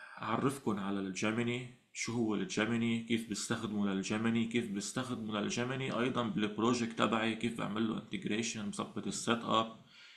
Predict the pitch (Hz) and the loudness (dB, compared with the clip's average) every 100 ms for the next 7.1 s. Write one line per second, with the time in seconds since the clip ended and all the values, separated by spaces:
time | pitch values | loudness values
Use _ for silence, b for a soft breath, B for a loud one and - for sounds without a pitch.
0 | B - 123 123 101 117 113 104 95 110 | B 0 2 2 2 2 2 0 2 2
1 | 117 110 110 120 104 95 92 110 113 113 | 2 2 2 2 2 0 0 0 2 0
2 | 117 113 - 120 131 - 117 117 127 117 | -2 -4 -4 -2 0 0 2 4 2 2
3 | 113 98 - 98 110 139 143 - 117 - | 0 -2 -4 -2 0 0 -2 -2 -2 0
4 | 120 113 - 120 - 113 101 104 101 - | 2 2 4 0 2 2 2 0 -2 -2
5 | 107 98 110 - 120 101 98 98 - - | -2 -2 -4 -2 0 0 -4 -10 -16 -10
6 | - 147 151 - _ _ - - - 127 | -2 -2 -2 -10 _ _ -20 -6 0 2